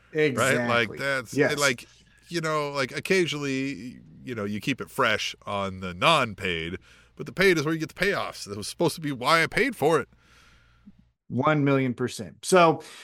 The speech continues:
Speaker 1: uh, the Bullet Club are now your trios champions. Again, they've got this little frenemy thing with the Acclaim, so we'll see if this leads to a unification or some type of
Speaker 2: Are they
Speaker 1: other
Speaker 2: gonna scissor?
Speaker 1: fun stuff.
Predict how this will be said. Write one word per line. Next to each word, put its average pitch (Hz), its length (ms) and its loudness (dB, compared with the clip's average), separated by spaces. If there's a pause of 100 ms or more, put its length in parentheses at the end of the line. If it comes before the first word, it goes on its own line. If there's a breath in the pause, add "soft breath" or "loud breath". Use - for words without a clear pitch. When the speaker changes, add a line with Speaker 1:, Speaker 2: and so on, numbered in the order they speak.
(180 loud breath)
Speaker 1:
uh, 160 180 6
the 147 80 2
Bullet 226 300 6
Club 220 360 4
are 175 160 0
now 190 240 0
your 170 300 -2
trios 175 540 -4
champions. 165 580 -4
Again, 139 320 2
they've 139 180 0
got 143 220 0
this 139 300 -2
little 143 420 2 (140)
frenemy 156 420 0
thing 151 400 -4
with 135 180 -4
the 127 120 -4
Acclaim, 139 560 -2
so 123 160 -6
we'll 131 140 -2
see 139 180 -2
if 131 100 0
this 127 220 -2
leads 131 240 0
to 131 100 -2
a 113 40 -2
unification 160 920 -2 (300 soft breath)
or 104 100 -12
some 135 180 -2
type 131 260 -4
of 117 60 0
Speaker 2:
Are - 80 2
they 131 120 6
Speaker 1:
other 135 60 4
Speaker 2:
gonna 135 140 4
scissor? 139 280 0
Speaker 1:
fun 139 160 2
stuff. 147 240 -2